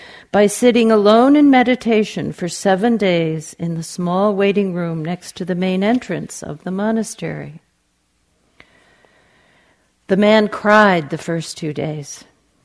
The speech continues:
During the third day, he was washed with alternating waves of nausea and fear. The fourth was spent reviewing his life.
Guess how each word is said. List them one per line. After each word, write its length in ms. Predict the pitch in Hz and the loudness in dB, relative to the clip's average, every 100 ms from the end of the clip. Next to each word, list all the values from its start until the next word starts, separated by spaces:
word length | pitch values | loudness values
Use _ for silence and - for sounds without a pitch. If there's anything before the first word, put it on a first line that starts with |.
| _ _ _ _ _ - | _ _ _ _ _ -2
During 300 | 196 208 214 | 2 4 2
the 80 | 202 | -2
third 380 | - 262 277 185 | 0 2 2 0
day, 280 | 175 156 | -2 -4
he 160 | 151 185 | -4 -4
was 240 | 180 165 | -4 -6
washed 560 | 165 180 185 175 - - | -4 0 0 0 -6 -6
with 160 | 180 - | -6 0
alternating 800 | 190 214 - 214 196 185 170 165 | 0 0 -2 -2 -2 -2 -4 -2
waves 560 | 175 185 170 151 - | 0 0 -2 -4 -8
of 140 | 147 143 | -10 -6
nausea 720 | 160 180 202 175 170 139 135 | -2 2 2 0 -4 -4 -4
and 200 | - 156 | -8 -10
fear. 580 | - 175 185 151 143 156 _ _ _ _ _ _ _ _ _ _ _ _ | -10 -6 -4 -4 -8 -14 _ _ _ _ _ _ _ _ _ _ _ _
The 80 | - | -10
fourth 440 | - 311 339 339 208 | -2 2 2 0 -4
was 160 | 185 | -6
spent 400 | - - 147 156 | -6 -6 -4 -4
reviewing 640 | 170 185 165 190 202 202 208 | -4 -6 -4 -2 0 0 -2
his 240 | 196 185 | -4 -6
life. 580 | 185 185 180 160 - _ | -6 -4 -4 -6 -12 _